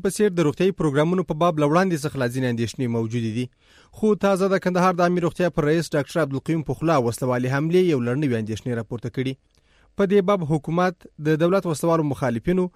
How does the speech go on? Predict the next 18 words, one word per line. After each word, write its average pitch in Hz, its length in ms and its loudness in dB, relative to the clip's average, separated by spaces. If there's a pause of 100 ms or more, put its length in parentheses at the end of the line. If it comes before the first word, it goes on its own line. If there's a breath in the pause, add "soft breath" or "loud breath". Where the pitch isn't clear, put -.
(260 soft breath)
او 143 100 4 (100)
مافیایي 175 380 0
ډلو 196 260 4
ته 110 220 0
د 120 120 0
کندهار 165 400 2
د 160 140 0
طبي 147 240 -4
کارکوونکو 123 600 -2
خبرداری. 135 560 -2 (600 soft breath)
حکومت 208 420 2
د 202 200 0
عامې 196 220 2
روغتیا 196 280 0
د 175 240 -2
ټپي 151 240 -4
سوي 185 240 2
رئیس 123 180 0